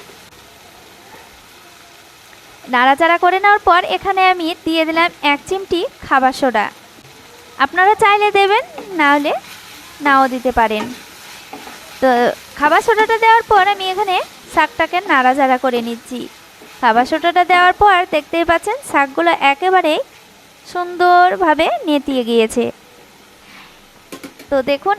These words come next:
এখানে আমি দিয়ে দেব দুই, দুই থেকে তিন চামচ মতো জল। এখানে বেশি জল দেব না বন্ধুরা, একেবারে শাকগুলো জালি।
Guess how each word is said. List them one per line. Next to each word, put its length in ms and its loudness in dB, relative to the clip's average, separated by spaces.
এখানে 400 -2
আমি 240 -2
দিয়ে 220 0
দেব 180 0
দুই, 180 -4
দুই 160 -2
থেকে 240 -4
তিন 240 -8
চামচ 260 0
মতো 200 -2
জল। 340 2
এখানে 220 -4
বেশি 320 0
জল 280 0
দেব 200 0
না 140 -2
বন্ধুরা, 380 0
একেবারে 460 0
শাকগুলো 500 2
জালি। 480 0